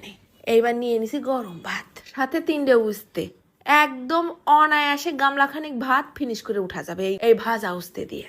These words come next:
উস্তের ভিতরের পুরটা যে এত মজা, গরম ভাতের সাথে মাখাই নিলি মশলা মশলা, ওফ।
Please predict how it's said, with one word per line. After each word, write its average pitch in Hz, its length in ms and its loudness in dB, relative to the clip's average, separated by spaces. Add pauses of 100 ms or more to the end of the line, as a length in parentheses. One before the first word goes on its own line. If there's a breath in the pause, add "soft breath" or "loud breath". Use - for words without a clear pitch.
উস্তের 262 520 -2
ভিতরের 254 680 -2
পুরটা 262 600 -2
যে 302 260 0
এত 277 380 -6 (420)
মজা, 294 500 -6 (100)
গরম 226 500 -2
ভাতের 220 340 -2
সাথে 277 360 -8
মাখাই 294 500 -6
নিলি 523 320 0
মশলা 233 580 -4
মশলা, - 440 -2 (340 loud breath)
ওফ। 277 540 2